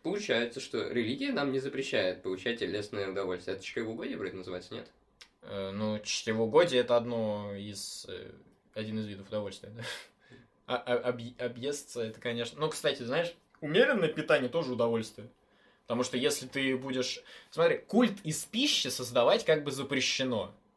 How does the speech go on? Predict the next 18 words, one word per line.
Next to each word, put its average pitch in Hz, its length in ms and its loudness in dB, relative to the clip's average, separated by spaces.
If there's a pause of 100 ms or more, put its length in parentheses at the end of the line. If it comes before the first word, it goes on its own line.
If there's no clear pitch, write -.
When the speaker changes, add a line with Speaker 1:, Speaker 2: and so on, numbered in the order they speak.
Speaker 2:
Потому 107 340 0
что - 160 0
ты, 117 340 0
ну, 127 200 2
опять 117 280 4
же, 98 120 -4
культ 156 320 0
из - 220 -6
чего-либо 139 600 2
запрещено 120 440 -2
создавать, 117 420 0
потому 113 240 -4
что 120 160 -8 (160)
культ 185 180 -8
может 131 200 -2
быть 123 140 -10
только 127 180 0
Бога. 104 340 2